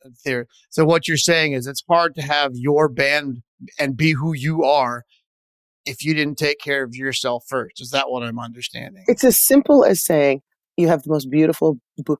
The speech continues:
Speaker 2: buffet wooden clarinet on the planet, but if you don't take care to get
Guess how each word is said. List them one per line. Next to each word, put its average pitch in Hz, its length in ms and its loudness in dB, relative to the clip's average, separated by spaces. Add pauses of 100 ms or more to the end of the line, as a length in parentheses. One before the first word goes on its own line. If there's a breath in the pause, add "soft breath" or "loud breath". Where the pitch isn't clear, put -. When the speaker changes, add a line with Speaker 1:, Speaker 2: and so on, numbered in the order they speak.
Speaker 2:
buffet 147 400 -2
wooden 143 260 0
clarinet 135 580 -4
on 131 120 -10
the 127 80 -6
planet, 135 420 -6 (200)
but 151 80 0
if 156 80 0
you 180 60 4
don't 170 180 2
take - 200 -2
care 165 220 0
to 147 80 0
get 147 180 0